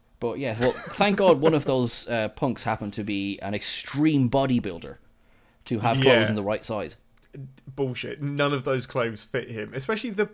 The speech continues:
Speaker 2: super baggy leather jacket as well. That's, if it's baggy on Arnie, how fucking big was it on that little punk?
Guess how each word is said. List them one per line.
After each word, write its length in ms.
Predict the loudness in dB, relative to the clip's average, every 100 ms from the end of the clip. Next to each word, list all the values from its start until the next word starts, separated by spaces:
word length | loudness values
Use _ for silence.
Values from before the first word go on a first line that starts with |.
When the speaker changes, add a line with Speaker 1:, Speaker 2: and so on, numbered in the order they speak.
| -6
Speaker 2:
super 460 | -6 -2 -4 -4
baggy 500 | -10 -8 -8 -6 -4 0
leather 240 | 0 0
jacket 420 | -4 -6 -6 -6
as 180 | -4 -2
well. 300 | 0 -2 -4
That's, 180 | -10 -18 -20 -20 -14 -4
if 160 | 4
it's 120 | 4 4
baggy 480 | 0 2 2 2
on 200 | 4 2
Arnie, 520 | 2 -2 0 0 0 0
how 160 | -2
fucking 520 | -2 0 0 2 -4 -4
big 220 | -4 -4
was 160 | 0
it 120 | 0 0
on 120 | -2
that 140 | -2
little 200 | -4 -6
punk? 560 | -2 -2 -2 -6 -16